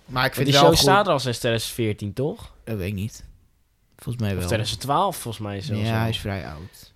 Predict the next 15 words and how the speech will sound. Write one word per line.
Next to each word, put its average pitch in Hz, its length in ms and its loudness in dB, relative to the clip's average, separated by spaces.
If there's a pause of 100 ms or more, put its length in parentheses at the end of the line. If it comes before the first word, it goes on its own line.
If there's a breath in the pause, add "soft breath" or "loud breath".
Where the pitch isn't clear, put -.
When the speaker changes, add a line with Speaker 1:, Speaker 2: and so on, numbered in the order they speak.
(120)
Speaker 2:
Als 127 100 -2
jij 143 100 4
dat 170 140 4
even 156 140 0
opzoekt, 160 380 0
dan 147 220 4
ga 135 200 0
ik 131 60 2
nog 131 220 0
<laughs> 139 60 4
even - 220 6 (200)
wat 165 220 0
verder 151 340 2
vertellen. 120 500 -2 (840 loud breath)
Ehm, 147 440 4